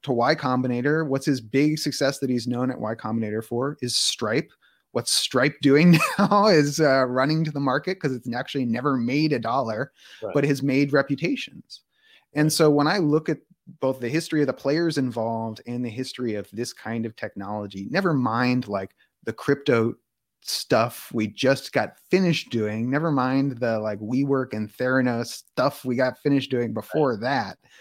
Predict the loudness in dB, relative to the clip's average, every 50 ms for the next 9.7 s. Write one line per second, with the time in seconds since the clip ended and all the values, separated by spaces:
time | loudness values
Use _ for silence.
0 | -20 -20 -20 -20 -20 -8 -4 -2 0 0 0 0 -2 0 -2 -2 -2 -4 -2 -2
1 | -2 0 0 -2 -4 -2 -2 -4 -4 -8 -10 -8 -2 0 0 0 0 -2 -6 -8
2 | -4 -2 0 2 2 2 2 0 -2 -4 -8 -8 -4 -2 -2 -2 -4 -6 _ -12
3 | -8 -8 -6 -6 -8 -10 -12 -14 -4 0 2 4 6 6 6 6 4 4 2 2
4 | 4 6 6 8 8 6 6 4 2 -4 -6 -4 -4 -4 -2 0 0 0 2 0
5 | -2 -4 -6 _ -4 -4 -2 -2 -4 -6 -4 -2 -2 0 2 2 2 2 2 2
6 | 0 0 -2 -2 -4 -6 -4 -2 -2 -2 -2 -2 -2 0 2 2 2 2 2 0
7 | 0 -4 -4 -2 0 0 0 -2 -6 -12 -20 -12 _ -2 0 0 2 2 2 2
8 | 2 2 2 2 2 0 0 -2 -4 -8 -12 -14 -20 -20 -20 -20 _ _ _ _
9 | _ _ _ _ _ _ -6 -4 -4 -2 -2 -2 -4 -4